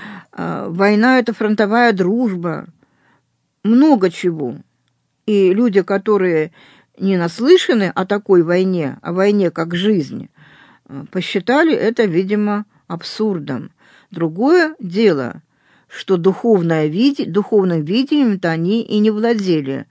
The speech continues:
потому и не приняли. Итак, Первые кадры предстояния. Они ошеломляют. Нет, не только массовыми сценами отступления Красной Армии с потоком беженцев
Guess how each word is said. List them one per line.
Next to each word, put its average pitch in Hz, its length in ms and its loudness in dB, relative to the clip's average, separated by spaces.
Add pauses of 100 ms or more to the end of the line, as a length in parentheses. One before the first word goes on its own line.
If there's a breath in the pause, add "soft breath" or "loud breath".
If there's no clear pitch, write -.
(360 soft breath)
потому 165 540 -2
и 208 160 -4
не 220 120 2
приняли. 151 640 -8 (840 soft breath)
Итак, - 680 0 (220)
Первые 330 400 2
кадры 220 440 0
предстояния. 160 1040 -6
Они 226 360 2
ошеломляют. 175 1300 -2
Нет, 208 280 2
не 196 120 -2
только 196 340 0
массовыми 269 520 0
сценами 220 440 -2
отступления 220 580 -2
Красной 196 420 -4
Армии 160 340 -4
с - 80 -16
потоком 180 460 -4
беженцев 151 540 -4